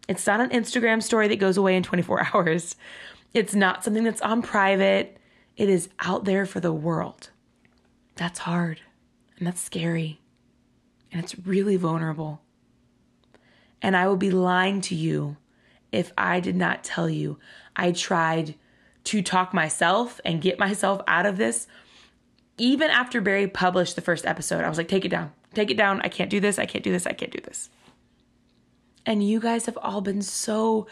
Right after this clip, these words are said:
encouraging and so kind. And every text message, every review, the way that you have written down your encouraging words has meant so much to me. And it keeps me going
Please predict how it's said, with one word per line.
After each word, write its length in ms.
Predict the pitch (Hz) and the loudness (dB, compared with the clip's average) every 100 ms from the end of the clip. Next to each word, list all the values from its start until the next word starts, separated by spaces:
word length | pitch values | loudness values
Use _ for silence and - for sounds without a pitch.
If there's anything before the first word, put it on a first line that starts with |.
| - - - | -18 -18 -4
encouraging 680 | 220 - - 220 220 214 208 | -4 -4 -2 0 0 0 0
and 120 | 196 | 0
so 320 | - - 226 | -2 0 0
kind. 540 | 220 - 202 202 196 - - - - | -2 -4 -2 0 -2 -4 -16 -14 -6
And 100 | - | -2
every 280 | - 233 247 | 0 2 0
text 440 | - 214 226 - | -2 -4 -4 -2
message, 460 | 214 196 214 185 - - - | 0 0 -2 -2 -6 -16 -8
every 300 | - 226 240 | 0 2 2
review, 720 | 240 233 180 214 220 214 196 - - _ _ _ _ _ - | 2 2 2 2 4 4 0 -4 -20 _ _ _ _ _ 0
the 100 | 214 | 2
way 240 | 208 240 | 4 4
that 120 | 269 | 2
you 120 | 240 220 | 2 2
have 240 | 180 175 | 2 2
written 280 | 220 247 214 | 2 2 0
down 400 | 190 185 185 170 | 2 2 2 2
your 140 | 180 | 2
encouraging 640 | 175 - 202 196 190 180 | 0 -2 -2 -2 0 0
words 600 | 170 170 165 165 - - - _ _ _ _ _ _ - | 0 0 0 -4 -8 -10 -14 _ _ _ _ _ _ -10
has 200 | - 196 | -6 0
meant 260 | 196 214 - | 0 0 -4
so 340 | - - 214 | -6 -2 0
much 320 | 196 185 - | 0 -2 -4
to 100 | - | -4
me. 320 | 180 160 180 _ _ _ _ _ _ - | -4 -4 -8 _ _ _ _ _ _ -4
And 120 | 214 | 0
it 120 | 214 - | 0 0
keeps 340 | 247 247 - | 2 2 2
me 120 | 247 | -2
going 420 | 202 202 196 180 | 2 2 2 2